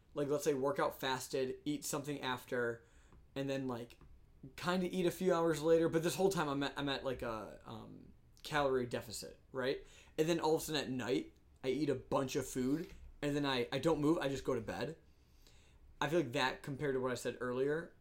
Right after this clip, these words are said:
it, it, it changes. So I feel like it's not always just about, like, what you eat,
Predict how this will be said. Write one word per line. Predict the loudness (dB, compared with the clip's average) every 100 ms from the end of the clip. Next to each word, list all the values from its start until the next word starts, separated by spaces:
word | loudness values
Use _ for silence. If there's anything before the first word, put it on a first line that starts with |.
| -6
it, | -6 -4
it, | -6 -8 -18 -20 -20 -20 -20 -20 -6 0
it | 0
changes. | 0 0 0 0 -4 0
So | 4 4
I |
feel | 4 2
like |
it's | 2
not | -2 0
always | 2 2 2
just | -2 -4
about, | -2
like, | -2 -6 -12 -20 -20 -20 -20 -14 0
what | 4 4
you | 2 -6
eat, | -6 -6